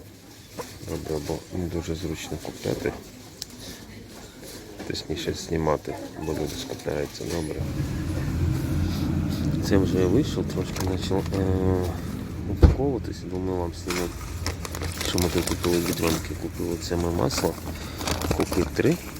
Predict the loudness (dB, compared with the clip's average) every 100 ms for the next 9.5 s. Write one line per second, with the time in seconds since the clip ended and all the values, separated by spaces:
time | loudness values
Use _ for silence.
0 | -4 0 2 4 6 6 6 4 -2 -4
1 | -4 -2 -2 -2 -4 -8 -8 -6 -2 2
2 | 4 4 2 0 0 0 0 0 0 0
3 | -2 -8 -8 -8 -8 -8 -6 -6 -2 0
4 | 2 6 6 8 4 6 6 6 2 -2
5 | -4 0 -2 -2 -4 -4 -4 -6 -10 -6
6 | -4 6 6 6 2 -6 -6 -8 -6 -8
7 | -2 -2 2 4 4 0 -2 6 6 4
8 | -6 -8 -8 -2 0 2 0 0 2 2
9 | 4 2 4 4 4